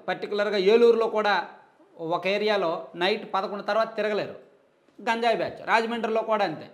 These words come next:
ఇవన్నీ ఎందుకు, గతంలో లేని ఇప్పుడు ఎందుకు పెరుగుతున్నాయి? ఒకసారి ఆలోచించాలి. So ఇటువంటి స్-, అసాంఘిక శక్తుల్ని తయారు చేస్తున్నది ఎవరు? ఇటువంటి కల్చర్ని, ఇటువంటి దరిద్రగొట్టు అవ-, అలవాట్లని చేసింది ఎవరు? ఏ పార్టీ అధికారంలోకి వచ్చాక ఇదంతా జరుగుతుంది? ఒకసారి ఆలోచించాలి.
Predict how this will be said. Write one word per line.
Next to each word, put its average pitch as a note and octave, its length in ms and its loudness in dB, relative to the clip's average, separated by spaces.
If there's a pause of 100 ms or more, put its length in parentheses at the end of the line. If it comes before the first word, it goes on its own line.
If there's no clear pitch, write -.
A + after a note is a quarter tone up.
ఇవన్నీ A3+ 280 -2
ఎందుకు, B3 320 -2
గతంలో A#3+ 500 0
లేని B3 220 0
ఇప్పుడు A#3 220 -6
ఎందుకు A#3+ 180 -6
పెరుగుతున్నాయి? A#3 600 -4 (1040)
ఒకసారి A3 300 0
ఆలోచించాలి. F#3+ 540 2 (840)
So A#3 60 6
ఇటువంటి A3+ 460 0
స్-, - 160 -10 (520)
అసాంఘిక B3+ 560 0
శక్తుల్ని A#3 640 -2 (120)
తయారు A3 260 0
చేస్తున్నది A3 460 -4
ఎవరు? G#3+ 380 -2 (560)
ఇటువంటి A3+ 340 0
కల్చర్ని, A#3 560 0
ఇటువంటి A3+ 280 -4
దరిద్రగొట్టు A3 580 0
అవ-, G3 360 0
అలవాట్లని A#3 680 -2
చేసింది A3 320 -4
ఎవరు? G#3+ 240 -2
ఏ G#3 160 -2
పార్టీ A3+ 340 -2
అధికారంలోకి A3 560 -2
వచ్చాక G#3 280 -6
ఇదంతా G3+ 300 -4
జరుగుతుంది? G#3 480 -6
ఒకసారి F#3+ 320 -4
ఆలోచించాలి. E3+ 560 -4